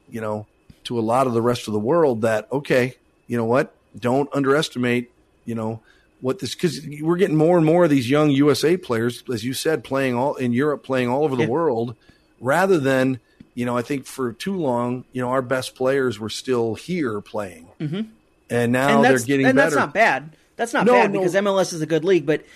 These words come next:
Speaker 2: if
Speaker 1: But
Speaker 2: you
Speaker 1: it
Speaker 2: want your guys tested week in and week out against the guys
Speaker 1: Right.
Speaker 2: they're gonna play at the World Cup, you, you want them in Europe
Speaker 1: And you
Speaker 2: at the
Speaker 1: need,
Speaker 2: moment.
Speaker 1: you, right.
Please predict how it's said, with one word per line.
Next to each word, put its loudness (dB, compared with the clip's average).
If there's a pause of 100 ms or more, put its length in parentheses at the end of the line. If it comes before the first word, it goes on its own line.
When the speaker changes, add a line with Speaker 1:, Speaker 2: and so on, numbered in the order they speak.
(160)
Speaker 2:
if -2
Speaker 1:
But 0
Speaker 2:
you 4
Speaker 1:
it 0
Speaker 2:
want -4
your 0
guys 0
tested -2
week -2
in -2
and -2
week -6
out 0
against -4 (320)
the -2
guys 2
Speaker 1:
Right. -8
Speaker 2:
they're -4
gonna -6
play -2
at -4
the -6
World -2
Cup, 0
you, -6
you -8
want -2
them -6
in -8
Europe -10 (380)
Speaker 1:
And -2
you 0
Speaker 2:
at -2
the 0
Speaker 1:
need, 0
Speaker 2:
moment. -2
Speaker 1:
you, -18 (240)
right. 0